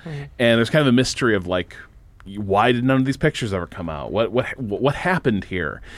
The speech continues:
Speaker 2: Uh, but if you, if you come into this expecting it to be something along the lines of, uh, Telling Lies or Her Story,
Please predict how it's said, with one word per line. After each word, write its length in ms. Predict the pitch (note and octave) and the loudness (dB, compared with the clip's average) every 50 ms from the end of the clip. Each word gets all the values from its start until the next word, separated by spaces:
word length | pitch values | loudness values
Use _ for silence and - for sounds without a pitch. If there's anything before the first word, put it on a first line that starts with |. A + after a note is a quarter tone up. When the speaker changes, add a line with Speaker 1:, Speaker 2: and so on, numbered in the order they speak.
| - - - - - - | -18 -18 -18 -20 -8 -2
Speaker 2:
Uh, 320 | - A#2 A#2 A2+ A2+ A#2 A2+ | 2 2 4 4 4 2 2
but 180 | B2+ C#3+ D3 | 2 2 2
if 80 | D3 C#3 | 2 2
you, 120 | E3 D#3 D3 | 0 -2 0
if 100 | E3+ D3 | 0 0
you 80 | D#3+ D3+ | 0 0
come 200 | - - A#3 C4 | 2 4 6 6
into 140 | C#4+ A3+ G3 | 6 6 6
this 220 | E3+ D#3+ D3+ - | 4 4 2 2
expecting 560 | - C3+ - - - D3+ C#3+ C#3 - D#3+ C#3+ | -2 -8 -4 0 2 2 2 2 0 0 0
it 180 | B2+ A2 - - | 0 0 -2 -4
to 100 | - B2 | -8 -4
be 200 | A2+ C3 A#2+ A#2 | -2 0 0 0
something 320 | - - C3 B2 B2+ C3 A#2+ | 0 0 -2 0 0 0 0
along 140 | A2+ G#2+ G2+ | 0 0 0
the 60 | G2 | 0
lines 340 | G2 G2 G2+ G2+ G2 - - | 0 0 0 -2 -2 -4 -4
of, 560 | E2 G2 G2 F#2 F#2 F2+ F2 E2+ - - - | -2 0 2 2 2 0 -2 -4 -6 -10 -6
uh, 220 | G2+ G2+ F#2 F#2 F2+ | -2 0 0 0 0
Telling 320 | - - - A#2 A#2 A2 G2+ | -2 -2 -2 0 0 0 2
Lies 460 | G2 F#2+ F#2 F2+ F2 F2 E2+ E2 - | 2 2 2 0 0 -2 -2 -4 -6
or 220 | - E2 F#2 F2+ E2+ | -6 -4 -2 -2 -2
Her 220 | - - A#2+ A2 G2+ | -2 -2 -2 -2 -2
Story, 640 | - - - G2 F2+ F2 E2+ E2 D#2+ D#2+ D#2 D2+ | -4 -4 -2 -2 0 0 0 -2 -2 -4 -6 -8